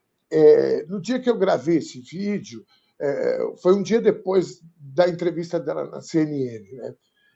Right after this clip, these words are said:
E eu tinha gravado uma live à noite, gravado não, feito uma live à noite com, com, tocando, né? E aí, a hora que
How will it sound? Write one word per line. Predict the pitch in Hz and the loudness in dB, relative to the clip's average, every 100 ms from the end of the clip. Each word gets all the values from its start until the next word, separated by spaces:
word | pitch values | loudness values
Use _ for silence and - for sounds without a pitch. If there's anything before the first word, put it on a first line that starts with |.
| _ _ | _ _
E | 165 | 6
eu | 202 | 8
tinha | 214 233 | 8 -2
gravado | 202 208 180 170 165 156 | 0 2 2 2 0 -4
uma | 147 | -4
live | 127 127 113 131 | -4 -2 -4 0
à | 170 | 0
noite, | 143 196 220 - - - _ _ _ _ - | 0 0 2 0 -6 -16 _ _ _ _ -14
gravado | 127 170 175 175 | 4 4 6 0
não, | 151 143 | -2 0
feito | 190 190 185 | 6 6 6
uma | 151 | -2
live | 143 135 131 143 | 0 0 0 -2
à | |
noite | 143 196 190 - | 0 0 0 -2
com, | - 147 117 - | -12 -12 -12 -16
com, | 131 | -16
tocando, | 127 160 156 190 220 202 127 | -2 -2 0 2 2 0 -6
né? | 139 151 - _ _ _ _ | -8 -8 -12 _ _ _ _
E | 202 | 6
aí, | 220 208 220 | 6 6 4
a | 240 | 2
hora | 226 233 | 2 2
que | - | 0